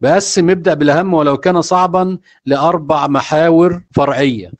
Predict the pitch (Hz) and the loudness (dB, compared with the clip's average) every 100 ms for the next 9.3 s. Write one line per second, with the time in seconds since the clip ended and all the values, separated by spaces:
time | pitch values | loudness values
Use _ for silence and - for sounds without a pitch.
0 | _ - 196 196 165 175 185 185 202 202 | _ -2 2 2 2 0 0 0 0 -2
1 | - _ _ _ 135 127 - 165 170 196 | -12 _ _ _ -10 -6 -2 -2 0 0
2 | 202 202 _ _ _ _ - 165 - 151 | 0 -4 _ _ _ _ -2 -2 0 0
3 | 185 190 165 151 143 147 165 139 - 160 | 0 -2 0 2 2 2 2 0 0 0
4 | 175 202 220 - _ _ 175 175 165 143 | 2 2 -2 -8 _ _ 0 2 2 2
5 | 156 143 156 160 131 117 - 143 156 165 | 0 0 -2 -2 -4 -4 -2 0 2 0
6 | 196 196 _ _ 175 170 175 151 147 143 | -2 -6 _ _ -2 -2 0 -2 0 0
7 | 135 135 127 151 156 135 135 123 131 135 | 0 0 -2 0 0 0 -2 0 -2 -2
8 | 123 123 131 117 107 131 127 117 107 113 | -2 0 0 0 -2 0 0 0 -2 0
9 | 139 170 202 | 0 0 -2